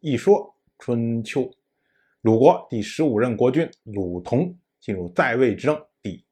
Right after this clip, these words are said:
二十二年，本年的春天，陈国杀掉了自己的太子陈玉寇，波及到了一个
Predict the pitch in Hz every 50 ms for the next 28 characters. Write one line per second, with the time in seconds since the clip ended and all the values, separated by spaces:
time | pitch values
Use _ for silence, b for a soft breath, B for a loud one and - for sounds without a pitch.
0 | _ - 127 127 98 92 90 90 - - - 92 92 - - 151 135 107 90 87
1 | 90 90 92 117 - - _ _ _ _ _ - 107 98 98 98 113 135 170 170
2 | 151 - - 185 180 175 170 175 165 160 - _ _ _ _ _ _ _ _ _
3 | _ _ _ - - - 185 226 226 190 196 - - - - _ _ _ _ _
4 | _ _ _ _ _ - - - - 226 - - - 180 180 180 160 135 120 113
5 | 110 - 175 139 101 95 90 95 - - - 196 143 107 - - - _ _ _
6 | _ _ _ _ _ _ _ _ _ _ _ _ _ - - - 110 110 135 156
7 | 170 180 185 185 156 113 101 - - - 196 143 - - _ _ _ _ _ _
8 | _ _ _ _ _ _ _ _ _ _ _ _ _ _ _ - 208 220 214 214
9 | 202 - - 120 131 165 147 131 107 101 104 113 117 113 123 110 107 -